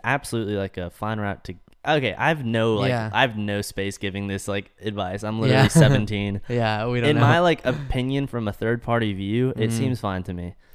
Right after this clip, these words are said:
Speaker 2: I know.
Speaker 1: It just changes from family to family, you know?
Speaker 2: Yeah, I think ideally you wouldn't do that.
Speaker 1: Yeah, exactly.
Speaker 2: 'Cause, like, okay, whatever. <laughs> We're gonna, we
Speaker 1: I
Speaker 2: can
Speaker 1: feel like
Speaker 2: talk
Speaker 1: this
Speaker 2: about
Speaker 1: is,
Speaker 2: that
Speaker 1: like,
Speaker 2: forever.
Speaker 1: kinda,
Speaker 2: <laughs> Yeah.
Speaker 1: we have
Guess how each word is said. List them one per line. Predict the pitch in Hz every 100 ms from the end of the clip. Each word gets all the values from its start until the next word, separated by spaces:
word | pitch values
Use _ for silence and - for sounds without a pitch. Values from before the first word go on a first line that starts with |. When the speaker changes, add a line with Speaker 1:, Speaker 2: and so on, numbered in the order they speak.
| - - -
Speaker 2:
I | 104
know. | 110 107 - -
Speaker 1:
It | 120
just | 123 131
changes | - 120 110 101
from | 101 98
family | 95 92 90
to |
family, | 90 85 67 58
you | 73
know? | 85 95 - - - - -
Speaker 2:
Yeah, | 104 110
I | 156
think | 185
ideally | 143 131 117 139 135 117 107 95 - - - _ _ _ _ _ _ _ _
you | 117 113
wouldn't | 107 98 104
do | -
that. | 64 60 - -
Speaker 1:
Yeah, | 165 101
exactly. | - 98 73 - - - - -
Speaker 2:
'Cause, | - 165
like, | 175 143 - _ -
okay, | 131 110
whatever. | 92 82 92
<laughs> |
We're | 110
gonna, | 127 - 143 131 113
we | 170 170
Speaker 1:
I | 127
Speaker 2:
can |
Speaker 1:
feel | - 202
like | 220
Speaker 2:
talk | 180
Speaker 1:
this |
Speaker 2:
about | 160
Speaker 1:
is, | -
Speaker 2:
that | -
Speaker 1:
like, | 160 107
Speaker 2:
forever. | 139 131 127
Speaker 1:
kinda, | - - 110 120
Speaker 2:
<laughs> |
Yeah. | - 165 147
Speaker 1:
we |
have | -